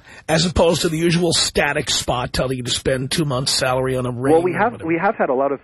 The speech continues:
Speaker 2: um, advertisers who are interested who, from, you know, um, who run jewelry companies. I think, uh,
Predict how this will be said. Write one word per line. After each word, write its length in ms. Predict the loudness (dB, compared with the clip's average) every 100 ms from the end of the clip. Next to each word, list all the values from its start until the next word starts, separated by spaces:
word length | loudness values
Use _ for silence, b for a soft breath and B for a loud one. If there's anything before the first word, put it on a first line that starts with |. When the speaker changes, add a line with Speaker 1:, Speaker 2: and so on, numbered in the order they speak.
| -8
Speaker 2:
um, 260 | -8 -8 -4
advertisers 580 | -2 -2 -4 -4 -4 -6 -4
who 60 |
are 100 | -2
interested 500 | -2 -4 -8 -6 -8
who, 180 | -8 -10 -10 -2
from, 360 | 0 0 -6
you 120 | -10 -6
know, 200 | -6 -6
um, 300 | -10 -12 -16 _ _ _ _ -20 -4
who 80 | 0
run 320 | 2 2 0
jewelry 300 | 0 2 2
companies. 360 | -2 -8 -12 -16 -10
I 60 | -8
think, 240 | -8 -8 -12 -14
uh, 260 | -12 -12